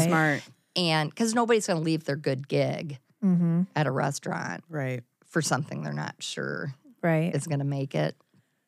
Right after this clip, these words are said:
Speaker 3: So, um, that helped a lot. And I had
Speaker 1: Everybody
Speaker 3: a lot of
Speaker 1: was pretty s-,
Speaker 3: support.
Speaker 1: supportive.
Speaker 3: I had a lot of support.
Speaker 1: Yeah.
Speaker 3: I had a lot of friends and,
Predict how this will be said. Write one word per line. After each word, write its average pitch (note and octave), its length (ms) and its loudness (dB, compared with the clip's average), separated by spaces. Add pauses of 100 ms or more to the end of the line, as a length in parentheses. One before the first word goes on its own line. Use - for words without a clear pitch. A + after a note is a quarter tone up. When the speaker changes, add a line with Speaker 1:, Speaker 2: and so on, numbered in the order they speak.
(400)
Speaker 3:
So, D3+ 420 2 (540)
um, C#3 220 -2
that D3+ 340 4
helped C#3+ 320 -4
a - 20 -6
lot. - 380 -6 (180)
And C#3 100 -2
I C#3 40 -2
had C#3+ 80 4
Speaker 1:
Everybody E3+ 320 8
Speaker 3:
a - 20 6
lot E3 60 6
of E3 60 2
Speaker 1:
was D#3 60 0
pretty E3+ 220 4
s-, C#3 60 4
Speaker 3:
support. C3+ 360 0
Speaker 1:
supportive. E3 440 4
Speaker 3:
I D#3+ 80 10
had E3+ 80 8
a C#3 40 2
lot C#3 300 -2
of C3 80 -4
support. - 380 -8
Speaker 1:
Yeah. E2+ 260 -2
Speaker 3:
I - 40 -6
had D#2 100 -4
a D2 40 -6
lot D#2 240 -6
of D2+ 180 -8 (340)
friends C#3 520 -4
and, F3 200 -10